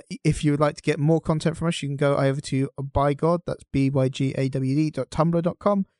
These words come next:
uh, where I believe, Kurt, have you started posting your diary again like you said you were gonna, or was that just a lie?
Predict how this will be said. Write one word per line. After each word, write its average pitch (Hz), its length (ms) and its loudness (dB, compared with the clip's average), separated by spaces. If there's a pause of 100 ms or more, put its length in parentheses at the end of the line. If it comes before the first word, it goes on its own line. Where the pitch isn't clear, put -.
(300)
uh, 139 200 4
where 139 220 4
I 139 120 4
believe, 147 320 0
Kurt, 160 140 4
have 151 100 2
you 151 80 4
started 156 240 0
posting 160 340 2
your 156 100 2
diary 170 320 2
again 180 200 0
like 180 100 -4
you 147 60 -4
said - 240 -2
you 170 60 2
were 165 80 0
gonna, 185 220 0
or 170 120 2
was 147 120 2
that 127 120 0
just - 160 -12
a - 20 -4
lie? 120 520 -4